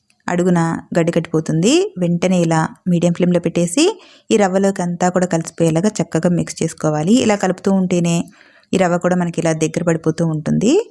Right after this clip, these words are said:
అంటుకోకుండా ఇలా చక్కగా మిక్స్ చేసుకోవాలి. ఇలా కలుపుతూ ఉండంగానే ఈ షుగర్ క్యారమెల్ అంతా కూడా రవ్వలో కలిసిపోయి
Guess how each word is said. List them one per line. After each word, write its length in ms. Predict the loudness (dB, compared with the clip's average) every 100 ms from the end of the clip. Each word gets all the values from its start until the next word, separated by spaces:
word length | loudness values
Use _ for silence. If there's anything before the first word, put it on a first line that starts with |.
| -12 -20 -20 _
అంటుకోకుండా 640 | -4 -4 0 -2 0 0 0
ఇలా 180 | 2 0
చక్కగా 360 | -2 -2 0 2
మిక్స్ 260 | 2 -2 -2
చేసుకోవాలి. 680 | -4 -2 -4 -4 0 2 2 -2 _ _ _ _
ఇలా 180 | -2 0
కలుపుతూ 320 | 0 -2 0 0
ఉండంగానే 480 | 2 2 2 4 2 -2 _
ఈ 120 | -6
షుగర్ 280 | 0 2 2
క్యారమెల్ 380 | 2 2 2 2
అంతా 180 | 0 -2
కూడా 180 | 0
రవ్వలో 320 | 2 2 0 0
కలిసిపోయి 540 | -2 -4 0 2 4